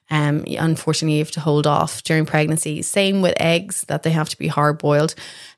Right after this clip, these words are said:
um, which for me doesn't taste the same and is the one <laughs> thing that really bothers me.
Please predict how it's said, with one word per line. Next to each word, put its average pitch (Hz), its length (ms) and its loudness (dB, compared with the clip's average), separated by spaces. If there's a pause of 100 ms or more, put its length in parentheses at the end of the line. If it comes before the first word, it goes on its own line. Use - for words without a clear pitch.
um, 147 200 0
which 160 160 -2
for 165 140 -2
me 196 320 4
doesn't 156 300 -2
taste - 260 -4
the 165 60 -6
same 156 420 0
and 151 100 0
is 151 120 -4
the 156 120 -2
one 156 220 2
<laughs> - 20 -4
thing 180 200 2
that 180 120 0
really 185 280 2
bothers 165 400 2
me. 156 180 0